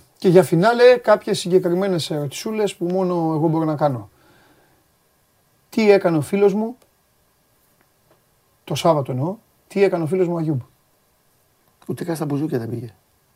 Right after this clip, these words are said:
Speaker 1: Δεν πάμε στα μπουζούκια.
Speaker 2: Δεν ήταν
Speaker 1: Στα αθλητές. Φάγαμε ελαφρά τη σαλατούλα και κοιμηθήκαμε.
Speaker 2: Δεν ήρθε καν στο γήπεδο.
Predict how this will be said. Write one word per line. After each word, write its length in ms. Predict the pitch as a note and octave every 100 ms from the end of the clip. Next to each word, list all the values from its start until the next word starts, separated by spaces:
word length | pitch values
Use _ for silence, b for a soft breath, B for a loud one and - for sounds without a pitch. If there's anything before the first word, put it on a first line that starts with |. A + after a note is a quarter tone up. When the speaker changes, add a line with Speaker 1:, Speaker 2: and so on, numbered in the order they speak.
| _ _ _
Speaker 1:
Δεν 80 | F#3+
πάμε 140 | D3 B2
στα 80 |
μπουζούκια. 380 | C3 E3+ G3 G#3+ _ _ _ _ _ _ _
Speaker 2:
Δεν 140 | D3+ D3
ήταν 160 | D3
Speaker 1:
Στα 100 | C#3+
αθλητές. 500 | A3 A#3+ A#3 C3+ - b b b b b -
Φάγαμε 300 | F#3+ F3+ E3+
ελαφρά 260 | D3+ F3
τη 60 | F3+
σαλατούλα 420 | D#3 C#3+ C3+ C4
και 80 | A#3+
κοιμηθήκαμε. 420 | B3 B3 F3 A2+ G2+
Speaker 2:
Δεν 260 | B2 B2
ήρθε 280 | C#3 A#2+ B2+
καν 340 | - C#3+ C#3+ C3
στο 260 | - C3+
γήπεδο. 480 | B2 C#3+ B2 G2+